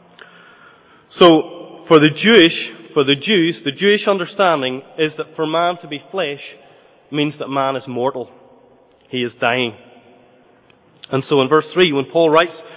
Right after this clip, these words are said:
that Jesus came in the likeness of sinful flesh, he isn't saying that Jesus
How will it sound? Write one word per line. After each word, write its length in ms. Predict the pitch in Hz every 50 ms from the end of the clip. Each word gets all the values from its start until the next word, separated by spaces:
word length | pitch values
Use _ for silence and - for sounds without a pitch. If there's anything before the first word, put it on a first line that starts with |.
| - - - -
that 140 | 160 151 -
Jesus 300 | - 233 240 220 226 208 - -
came 200 | 214 196 185 180
in 80 | 165
the 40 | 151
likeness 400 | 151 180 220 240 226 196 - -
of 60 | 151 -
sinful 380 | - 226 254 240 - 190 160 117
flesh, 220 | 143 139 139 139 -
he 120 | - 160
isn't 240 | 190 208 233 220 196 -
saying 260 | - 190 180 170 170
that 120 | 156 139 -
Jesus 320 | 180 190 180 - 156